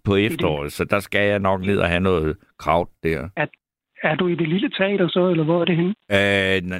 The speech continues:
Speaker 1: det er... Ja, jeg må slet ikke sige det højt endnu, men altså,
Speaker 2: Nå,
Speaker 1: det,
Speaker 2: undskyld.
Speaker 1: så det gør jeg ikke. <laughs> For
Speaker 2: Nej.
Speaker 1: jeg kan heller ikke huske
Speaker 2: Nej, jeg har
Speaker 1: datoen,
Speaker 2: ikke
Speaker 1: men
Speaker 2: hørt
Speaker 1: jeg
Speaker 2: noget.
Speaker 1: medvirker i en teaterforestilling, og det er noget...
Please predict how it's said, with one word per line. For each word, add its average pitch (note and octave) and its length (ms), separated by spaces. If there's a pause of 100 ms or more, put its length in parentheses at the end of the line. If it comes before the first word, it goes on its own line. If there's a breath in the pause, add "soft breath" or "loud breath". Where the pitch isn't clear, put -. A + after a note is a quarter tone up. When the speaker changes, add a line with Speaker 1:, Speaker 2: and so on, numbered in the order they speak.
(120)
Speaker 1:
det B2+ 240
er... A#2 180 (100)
Ja, F#2+ 200
jeg F#2+ 100
må D#2+ 100
slet E2 140
ikke F2+ 140
sige E2+ 180
det D2 120
højt E2 280
endnu, E2 220
men D#2+ 220
altså, D#2 280
Speaker 2:
Nå, E2+ 80
Speaker 1:
det, F2 160
Speaker 2:
undskyld. F2 160
Speaker 1:
så G2 140
det G2+ 180
gør A2 120
jeg A2+ 240
ikke. E2+ 140 (400 loud breath)
<laughs> - 480
For D3+ 60
Speaker 2:
Nej. B2+ 40
Speaker 1:
jeg A#2+ 100
kan C3 80
heller D3 160
ikke D3+ 120
huske D#3+ 180
Speaker 2:
Nej, A3+ 60 (100)
jeg B2+ 60
har D3 60
Speaker 1:
datoen, B2+ 220
Speaker 2:
ikke A#2 40
Speaker 1:
men A#2+ 40
Speaker 2:
hørt A#2 140
Speaker 1:
jeg C3 60
Speaker 2:
noget. D3+ 180
Speaker 1:
medvirker F#3 300
i C#3 40
en B2 80
teaterforestilling, A2+ 960
og - 180
det B2 180
er A#2 80
noget... A2+ 280